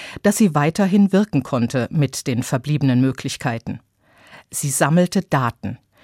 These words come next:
aus Kasernen, Kranken- und Armenhäusern. Dafür entwickelte sie Fragebögen und ließ sie ausfüllen. Sie studierte Regierungsberichte und Stellungnahmen britischer Behörden und schuf sich so eine riesige Materialsammlung in ihrer Wohnung.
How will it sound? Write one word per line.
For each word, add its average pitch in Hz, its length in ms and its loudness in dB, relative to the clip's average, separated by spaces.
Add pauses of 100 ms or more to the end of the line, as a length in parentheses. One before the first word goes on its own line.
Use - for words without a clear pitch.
(140)
aus - 240 -4
Kasernen, 175 640 4
Kranken- 156 480 0
und - 160 -2
Armenhäusern. 120 800 -2 (420)
Dafür - 300 0
entwickelte 170 460 0
sie 151 140 -4
Fragebögen 214 800 0
und 202 160 2
ließ 196 160 0
sie - 160 -2
ausfüllen. 107 640 -6 (380)
Sie - 180 -2
studierte 208 540 2
Regierungsberichte 185 1040 0
und 139 160 -2
Stellungnahmen 160 720 2
britischer 165 420 -2
Behörden 151 560 -2 (460)
und 156 180 2
schuf 247 240 0
sich - 240 -4
so 202 240 2
eine 135 320 0
riesige 202 400 -2
Materialsammlung 139 1000 0
in 117 120 -2
ihrer 110 300 -4
Wohnung. 110 340 -6